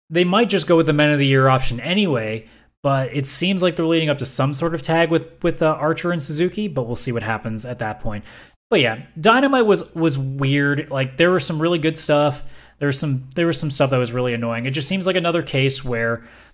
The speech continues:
they really need to figure out how to time this stuff better. And, you know, like I said, they're gonna be doing something with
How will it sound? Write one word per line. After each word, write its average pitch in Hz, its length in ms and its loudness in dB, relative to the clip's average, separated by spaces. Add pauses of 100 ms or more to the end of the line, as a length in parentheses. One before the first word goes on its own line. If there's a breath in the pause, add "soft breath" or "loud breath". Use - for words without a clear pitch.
(120)
they 143 120 2
really 180 300 2
need 226 120 2
to 196 60 0
figure 180 220 -2
out 147 60 0
how 151 80 2
to 139 100 2
time 123 300 0
this 117 120 -4
stuff 104 240 -6
better. 101 340 -8 (140)
And, 135 640 2 (480 loud breath)
you 147 120 -2
know, 139 120 4
like 139 220 4
I 139 60 4
said, 135 260 2
they're 117 180 0
gonna 127 200 -2
be 139 100 0
doing 135 400 2
something 131 500 0
with 120 520 -4